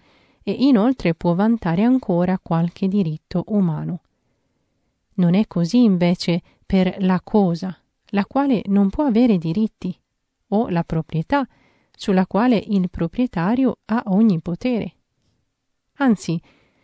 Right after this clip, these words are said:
se poi gli altri troveranno delle espressioni che significheranno più ancora una sacrificazione,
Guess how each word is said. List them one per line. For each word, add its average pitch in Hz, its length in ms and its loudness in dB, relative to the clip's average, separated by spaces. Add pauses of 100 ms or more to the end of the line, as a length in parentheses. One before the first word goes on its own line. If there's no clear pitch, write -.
se - 220 -4
poi 370 280 0
gli 175 80 0
altri 202 420 0
troveranno 185 580 2
delle 185 320 2
espressioni 190 800 0
che - 120 -4
significheranno 190 960 0
più 240 220 0
ancora 196 640 2
una 165 200 0
sacrificazione, 185 1200 -2